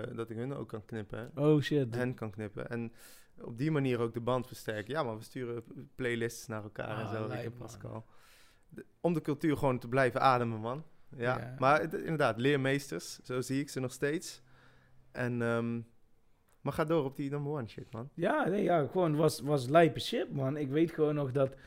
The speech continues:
Speaker 2: dat ik daar gewoon met die boys kwam. We waren inderdaad Complicated, zei je al. Maar we waren Den Bosch en Rosmalen mix, weet je wel. We hadden gewoon vier boys uit Rosmalen of zo.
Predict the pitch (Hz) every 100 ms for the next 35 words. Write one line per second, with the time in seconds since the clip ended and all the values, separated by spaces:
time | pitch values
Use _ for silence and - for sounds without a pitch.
0 | - - - - _ 139 135 131 127 135
1 | 135 131 135 135 131 127 - - _ 135
2 | 147 143 135 139 143 139 - 160 147 131
3 | 135 135 131 123 160 156 139 - 123 113
4 | 107 - 135 139 113 107 120 120 120 127
5 | 123 123 123 123 127 117 127 127 139 151
6 | - - 127 120 160 160 127 123 117 120
7 | 139 170 - - 101 107 117 123 127 120
8 | 120 131 120 143 135 127 131 127 120 120
9 | 139 - 127 120 117 117 - 113 113